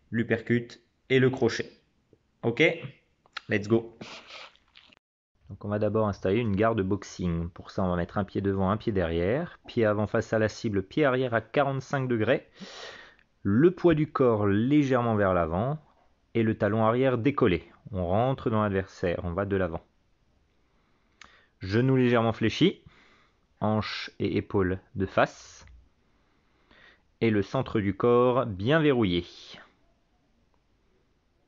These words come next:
En ce qui concerne le haut du corps, on va rentrer légèrement les épaules vers l'avant. On va ensuite rentrer le menton sur la poitrine.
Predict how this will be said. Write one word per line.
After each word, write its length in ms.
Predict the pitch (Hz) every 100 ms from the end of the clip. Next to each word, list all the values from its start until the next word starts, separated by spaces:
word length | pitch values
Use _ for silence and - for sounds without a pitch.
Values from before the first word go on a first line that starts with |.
| _ _ _ 107
En 80 |
ce 100 | 98
qui 120 | 123 120
concerne 380 | 123 - 135
le 120 | 123 120
haut 80 |
du 120 | 120 113
corps, 440 | 104 92 101 98 - - 143
on 80 | 92
va 180 | 90 -
rentrer 600 | 107 90 95 127 123 -
légèrement 400 | 113 101 104 101
les 160 | 98 92
épaules 320 | 90 92 87
vers 340 | 82 85 123
l'avant. 380 | 117 82 107 - _ _ _ _ _ - - - - - _ _ _ _ 92
On 40 |
va 100 | 90
ensuite 340 | 95 - 95
rentrer 380 | 104 104 - 107
le 140 | 98 101
menton 380 | 98 95 101
sur 600 | 95 - - 104 104 101
la 100 | 101
poitrine. 580 | 98 104 - 120 147 185